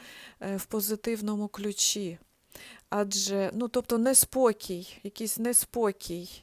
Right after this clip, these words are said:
щось не задовільняє. Адже вимушені, е, оборонятися внаслідок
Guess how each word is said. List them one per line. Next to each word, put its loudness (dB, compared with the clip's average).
щось -2
не 0
задовільняє. 0
Адже 4
вимушені, 0
е, -6
оборонятися 0
внаслідок 2